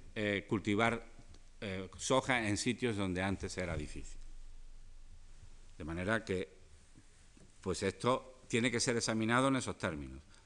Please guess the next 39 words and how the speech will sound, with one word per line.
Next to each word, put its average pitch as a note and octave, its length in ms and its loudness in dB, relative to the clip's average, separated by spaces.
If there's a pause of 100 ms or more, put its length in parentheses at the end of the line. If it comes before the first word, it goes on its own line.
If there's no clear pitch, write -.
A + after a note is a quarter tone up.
(160)
junto D#3+ 320 6
con B2+ 140 2
todas C#3 240 4
las C3+ 140 4
contraindicaciones B2 920 0
que, - 380 -2 (560)
eh, F2+ 320 -2
se E2 280 -2
descubran, E2+ 540 8 (760)
que - 120 -14
de C#2 80 -12
momento, E2+ 400 -4
pues, F#2 180 -10
no G2+ 100 0
se G2 120 0
han F#2+ 80 0
descubierto, C3+ 540 4
pero - 160 -16 (140)
cuando - 340 -18
se - 100 -14
descubran, D#3 440 4
pues F2+ 160 -8
las F2 100 -10
contraindicaciones A#2+ 840 0
habrán A2+ 200 0
que A#2+ 100 -2
ponerlas. D#2+ 400 -4 (240)
Y G#2+ 80 2
siempre D3+ 280 8
habrá D3 200 8
que D3 100 -2
compararlo E3+ 520 4
con D3+ 180 4
el D#3 100 4
cultivo, B2+ 420 2
la G#2+ 140 0
forma C#3 240 6
de D#3+ 80 6
cultivo E3 480 2